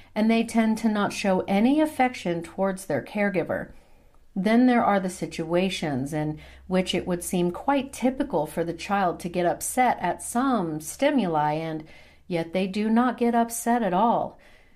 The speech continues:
They typically do not play with toys or engage in interactive games with others.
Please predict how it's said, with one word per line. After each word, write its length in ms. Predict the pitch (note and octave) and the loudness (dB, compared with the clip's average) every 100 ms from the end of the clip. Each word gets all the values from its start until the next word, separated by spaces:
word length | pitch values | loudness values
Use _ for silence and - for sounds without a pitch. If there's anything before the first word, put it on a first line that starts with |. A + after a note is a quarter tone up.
| _ _ | _ _
They 120 | G3+ | -6
typically 520 | A3+ A3+ A3+ A#3 B3 | -2 -2 0 0 0
do 120 | A#3+ B3 | 2 2
not 260 | A3+ - | 2 0
play 220 | - C4+ | 0 0
with 220 | D4+ D#4 D#4 | 2 -2 -2
toys 480 | A#3 G#3+ G#3 G#3 | -2 -2 -2 -4
or 220 | G3+ G#3 G3+ | -4 -2 0
engage 460 | G3 G3 G3 F#3 | 0 0 0 0
in 100 | F#3 | 0
interactive 640 | E3+ E3 E3 E3 F#3+ G#3 G3+ | 0 0 -2 -2 -4 -6 -2
games 520 | A3+ A3 F3+ D#3+ D#3+ | 0 0 -2 -4 -4
with 200 | D#3 D#3 | -6 -2
others. 540 | - F#3+ E3 - - | 0 0 0 -2 -8